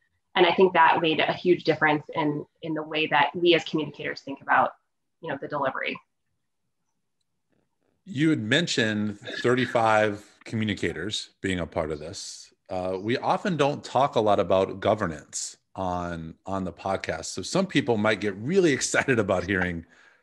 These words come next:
Speaker 2: "Wow, like, thirty-five communicators out there." But at times, as you mentioned, you've got now thirty-five creators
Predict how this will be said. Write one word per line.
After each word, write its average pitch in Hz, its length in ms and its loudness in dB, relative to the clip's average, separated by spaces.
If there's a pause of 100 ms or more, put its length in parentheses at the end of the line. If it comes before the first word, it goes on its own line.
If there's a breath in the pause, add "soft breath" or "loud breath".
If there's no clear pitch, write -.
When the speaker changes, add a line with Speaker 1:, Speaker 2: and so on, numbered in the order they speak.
(400 loud breath)
Speaker 2:
"Wow, 127 220 2
like, 82 120 2
thirty-five 139 560 2
communicators 104 560 -2
out 85 160 0
there." 98 80 -2
But 147 140 2
at 170 100 -4
times, 208 340 4
as 120 120 -2
you 190 100 -2
mentioned, 131 320 0
you've 123 120 -4
got 139 180 2
now 131 160 0
thirty-five 127 640 0
creators 123 800 -6